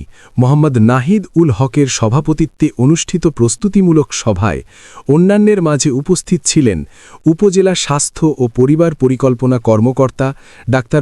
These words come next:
মোহাম্মদ হাবিবুর রহমান, জামায়াতে ইসলামীর গাজীপুর জেলা নায়েব এ আমির ও কেন্দ্রীয় শুরা সদস্য মাওলানা মোহাম্মদ শেফাউল হক,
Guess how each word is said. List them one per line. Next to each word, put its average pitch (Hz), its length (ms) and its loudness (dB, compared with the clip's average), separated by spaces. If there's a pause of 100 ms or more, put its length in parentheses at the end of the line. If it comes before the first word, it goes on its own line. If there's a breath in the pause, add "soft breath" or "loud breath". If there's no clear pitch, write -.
মোহাম্মদ 147 360 2 (120)
হাবিবুর 175 560 0
রহমান, 123 340 2 (600 soft breath)
জামায়াতে 170 580 0 (160)
ইসলামীর 170 460 2 (140)
গাজীপুর 170 440 0 (120)
জেলা 135 200 2 (100)
নায়েব 104 280 0 (460 soft breath)
এ - 20 4 (160)
আমির 151 240 2 (160)
ও - 20 4 (140)
কেন্দ্রীয় 160 420 2 (140)
শুরা 175 240 2 (140)
সদস্য 143 340 0 (500 soft breath)
মাওলানা 160 480 2
মোহাম্মদ 147 360 2 (120)
শেফাউল 190 480 0 (100)
হক, 120 200 0